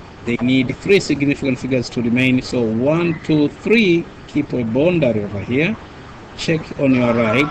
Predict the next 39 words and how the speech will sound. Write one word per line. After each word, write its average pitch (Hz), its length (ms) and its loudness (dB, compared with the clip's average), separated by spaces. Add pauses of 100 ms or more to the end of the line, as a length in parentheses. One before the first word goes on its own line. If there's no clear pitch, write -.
(120)
there 123 100 2
is 120 240 0
eight. 127 300 4 (640)
So - 320 -4
eight 160 260 4
is 123 100 -4
bigger 139 240 2
than 113 200 2
five, 151 420 -4
so - 140 -2
you'll 123 240 0
be 143 140 4
adding 165 440 2
one 190 240 2
to 127 140 -2
a 110 80 0
six, - 520 -6 (500)
and 127 120 -2
this 180 200 4
becomes 117 680 -2
six 151 440 -2
plus 123 300 -4
one 139 200 0
is 117 180 -4
seven. 165 480 0 (600)
Decimal 147 340 2
point 135 280 -2
will 117 120 -4
be 117 140 0
there, 143 320 2 (140)
then 123 200 0
seven, 123 640 -2
then 110 200 -2
four. 104 280 -8 (580)
So 120 200 -4
the 113 160 0
answer 165 600 2
is 117 280 -2
forty-seven 139 1120 0